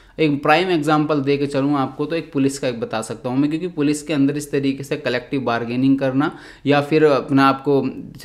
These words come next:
धरने पे बैठ जाना, ये सब जो है उनको अलाउ नहीं होता है, उनकी rule of duty के अंदर ये मेंशन होता है पहले से।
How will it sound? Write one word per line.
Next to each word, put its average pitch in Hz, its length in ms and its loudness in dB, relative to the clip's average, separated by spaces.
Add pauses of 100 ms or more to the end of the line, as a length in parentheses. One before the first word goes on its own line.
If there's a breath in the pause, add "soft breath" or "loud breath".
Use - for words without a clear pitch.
(100)
धरने 139 360 2
पे 139 120 -2
बैठ 127 220 2
जाना, 143 260 0
ये 139 180 2
सब 131 240 -6
जो 131 100 -4
है 143 140 -8
उनको 135 240 -2
अलाउ 120 320 -2
नहीं 123 200 -4
होता 120 240 -6
है, 135 80 0
उनकी 143 240 0
rule 127 220 -2
of 131 100 -2
duty 117 320 -6
के 117 60 -8
अंदर 117 240 -4
ये 139 120 -2
मेंशन 113 340 -4
होता 117 240 -6
है 139 60 -4
पहले 104 340 -10
से। 104 140 -14